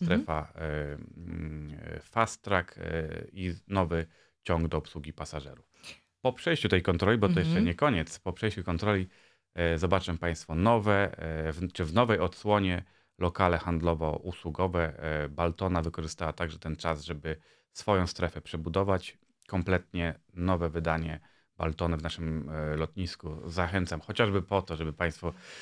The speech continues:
Speaker 1: wybrali jakąś
Speaker 2: Lokowanie
Speaker 1: podróż z
Speaker 2: marki,
Speaker 1: Wrocławia.
Speaker 2: panie prezesie.
Speaker 1: <laughs> Z Wrocławia, tak, bo to jest bardzo sprawdzony partner, więc tutaj, mm,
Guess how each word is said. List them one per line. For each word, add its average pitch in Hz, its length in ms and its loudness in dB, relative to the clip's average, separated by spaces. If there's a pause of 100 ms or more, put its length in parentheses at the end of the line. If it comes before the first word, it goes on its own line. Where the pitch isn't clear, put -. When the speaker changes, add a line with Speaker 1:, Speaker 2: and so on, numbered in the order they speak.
(160)
Speaker 1:
wybrali 98 380 6
jakąś 92 140 6
Speaker 2:
Lokowanie - 200 8
Speaker 1:
podróż - 240 10
z 113 40 8
Speaker 2:
marki, 117 60 8
Speaker 1:
Wrocławia. 117 400 8
Speaker 2:
panie 269 160 6
prezesie. 240 560 8 (260)
Speaker 1:
<laughs> - 200 -2
Z 95 140 -2
Wrocławia, 101 500 4
tak, 98 300 4
bo 92 120 4
to 98 120 2
jest 87 160 4
bardzo 92 420 2
sprawdzony 85 440 0
partner, 92 420 0
więc 82 200 0
tutaj, 82 420 -4
mm, 80 200 -8